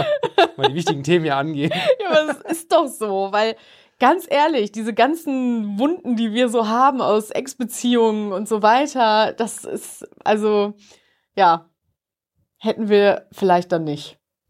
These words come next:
Speaker 1: Ja.
Speaker 2: Oder
Speaker 1: Und
Speaker 2: weniger.
Speaker 1: Therapie ist schon was Tolles.
Speaker 2: <laughs> Ja. Anstrengend, <laughs> aber
Speaker 1: Ja.
Speaker 2: kann auch, äh, sehr befreiend sein, das stimmt. Ja.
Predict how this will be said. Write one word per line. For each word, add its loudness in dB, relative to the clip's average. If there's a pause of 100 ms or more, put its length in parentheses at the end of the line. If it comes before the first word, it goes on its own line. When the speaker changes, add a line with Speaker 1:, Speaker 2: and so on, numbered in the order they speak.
(140)
Speaker 1:
Ja. -12 (260)
Speaker 2:
Oder 2
Speaker 1:
Und 0
Speaker 2:
weniger. 2
Speaker 1:
Therapie 2
ist 2
schon -2
was -6
Tolles. -8 (480)
Speaker 2:
<laughs> 2 (480)
Ja. -6 (1000)
Anstrengend, 0 (440)
<laughs> -14
aber 4
Speaker 1:
Ja. -2
Speaker 2:
kann 2
auch, 4
äh, 2
sehr 2
befreiend -2
sein, 0
das 0
stimmt. -6 (240)
Ja. 2